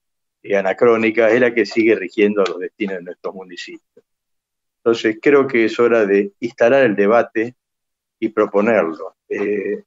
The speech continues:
vos me decís, ¿quién lo tiene que impulsar? Y al debate lo tiene que impulsar aquel que tiene conciencia de que hace falta la autonomía municipal,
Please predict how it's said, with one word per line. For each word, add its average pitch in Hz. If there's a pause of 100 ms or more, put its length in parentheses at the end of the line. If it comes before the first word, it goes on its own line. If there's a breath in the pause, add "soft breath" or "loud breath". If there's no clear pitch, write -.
(340)
vos 135
me 127
decís, 123 (640)
¿quién 135
lo 123
tiene 117
que 104
impulsar? 104 (100)
Y 127
al 117
debate 160
lo 110
tiene 113
que 95
impulsar 101
aquel 117
que 98
tiene 110
conciencia 113
de 90
que -
hace 98
falta 107
la 90
autonomía 87
municipal, 95